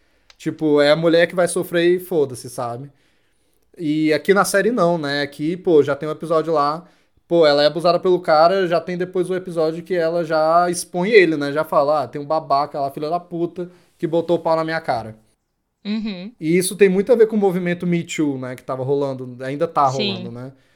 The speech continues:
Speaker 1: Mas na época tava muito em alta, né? Das mulheres falando desses produtores de cinema e esses atores, esses caras fodões, que ninguém encosta, e chegam as mulheres e falam, "Ó, esse cara fez isso comigo", né?
Speaker 2: Uhum.
Speaker 1: Então,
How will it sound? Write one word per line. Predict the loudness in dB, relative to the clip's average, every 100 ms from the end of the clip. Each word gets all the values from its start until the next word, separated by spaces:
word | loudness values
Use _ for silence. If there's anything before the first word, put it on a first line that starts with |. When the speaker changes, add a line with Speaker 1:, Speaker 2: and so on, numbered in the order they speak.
| _ -10
Speaker 1:
Mas | -8 -8 -10 -10
na | -4 -2
época | -2 -2 -4
tava | -2 -4
muito | -6 -6 -6 -6 -8
em |
alta, | -6 -6 -8 -10
né? | -10 -12 _ _ _ _ -6
Das | 0 0 0
mulheres | -2 0 0 -2
falando | -4 -4 -4 -4
desses | -6 -6
produtores | -8 -4 -2 -2 0 0 -2
de | -6
cinema | -8 -8 -8 -8 -8
e | -10
esses | -10 -10
atores, | -10 -10 -6 -4 -4
esses | -6 -12
caras | -8 -6 -6
fodões, | -4 -4 -4 -8 -8 -12 -18 _ _ _
que | -12 -10
ninguém | -4 -4
encosta, | -4 2 4 4 2 -4 -6 -10 _ _ _
e | -6 -4
chegam | -2 0 2
as | 0
mulheres | 0 -2 -2
e | 0
falam, | 2 2
"Ó, | 0 -4
esse | -8 -10
cara | -6 -6 -6
fez | -6 -6
isso | -6 -12
comigo", | -10 -8 -8
né? | -10 -12 -14 _ _ _
Speaker 2:
Uhum. | -8 -6 -4 -6 -8
Speaker 1:
Então, | -10 -10 -12